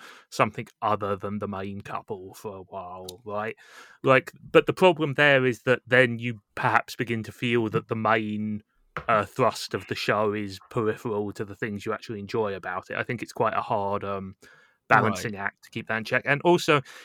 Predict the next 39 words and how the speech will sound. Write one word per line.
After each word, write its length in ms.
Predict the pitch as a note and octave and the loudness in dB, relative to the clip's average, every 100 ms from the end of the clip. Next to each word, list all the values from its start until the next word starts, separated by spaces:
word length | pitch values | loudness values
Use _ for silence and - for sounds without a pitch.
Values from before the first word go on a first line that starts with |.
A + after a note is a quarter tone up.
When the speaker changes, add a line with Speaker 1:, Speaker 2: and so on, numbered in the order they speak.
| - | -4
Speaker 1:
in 100 | D3 | -2
the 60 | |
case 220 | C3+ F3 E3+ | 4 4 4
of 80 | |
Tomo-chan 560 | - C#3+ B2+ A#2+ B2+ A#2 | 0 0 2 0 -2 -2
is 100 | G#2+ | -4
a 40 | |
Girl, 260 | G#2 A2 A2+ | -2 2 2
I've 80 | A#2 | 2
only 180 | A#2+ A#2 | 0 -2
seen 160 | A#2+ | -6
a 40 | A2 | -8
couple 320 | - G#2+ A#2 | -6 -6 -4
of 80 | G#2+ | -4
episodes 480 | A2 - B2+ B2 A#2 | -6 -6 -2 0 -2
because 340 | - G#2+ F#2 - | -8 -14 -14 -12
I 100 | F#2+ | -12
dropped 320 | - G2 - | -10 -12 -10
that 220 | G#2 G#2 - | -8 -8 -8
shit, 300 | A#2 B2 - _ | -6 -6 -6 _
but, 220 | G#2+ G#2 - | -4 -2 0
um, 380 | G#2+ G#2 G2+ - _ - - _ _ _ | 0 0 -2 -10 _ -20 -20 _ _ _
but 220 | C#3 A#2 - _ _ _ _ - | 4 4 0 _ _ _ _ -8
it, 120 | D3 - | -8 2
it 160 | D#3+ | 2
suffers 380 | - E3 - D3+ | 6 6 6 2
from 480 | - C#3 C3 B2 A#2 _ - | 2 2 2 -2 -6 _ -10
what 280 | B2 B2+ B2 | 2 4 6
I 120 | B2 | 6
describe 640 | A#2 B2 - C3 A#2 A2+ A#2 | 4 -2 0 4 6 6 2
as 200 | G#2+ G2+ | -2 -4
the 180 | A#2 G#2 | -8 -6
why 500 | G#2 A2 G#2+ G2+ G#2 | -2 2 4 2 0
question 480 | - G#2+ - G#2 | -4 -6 -6 -8
about 260 | G2 G2+ G2+ | -4 -4 -2
anime 340 | G#2+ G#2 G#2+ | -2 -2 -4
romances, 640 | G2+ G2+ G2+ G2 G2 A2+ - | -4 -6 -6 -8 -10 -12 -12
which 140 | - | -12
is, 80 | - | -14